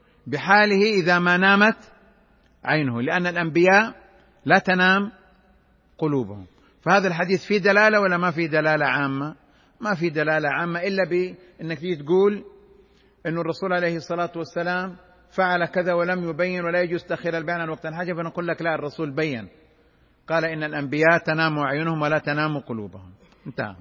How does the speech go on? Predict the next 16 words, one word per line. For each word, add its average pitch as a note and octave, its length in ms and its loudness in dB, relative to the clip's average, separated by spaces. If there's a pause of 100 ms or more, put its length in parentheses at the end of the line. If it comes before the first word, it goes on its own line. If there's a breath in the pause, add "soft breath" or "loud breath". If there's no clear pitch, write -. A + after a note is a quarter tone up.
(1400)
فما E3 240 0
في D3+ 120 0
هذا D3 160 2
الحديث C3 320 -4
دلالة. A2 440 -6 (580 soft breath)
مسألة، F#3+ 600 6 (480 soft breath)
أورد F#3+ 260 10
حديث F#3 600 4 (380 soft breath)
عبد D3 260 4
الله F3 300 8
بن D#3+ 160 6
مسعود D#3+ 480 6
أن E3+ 140 6
رسول E3+ 360 6
الله F3 280 8
نام F#3+ 220 8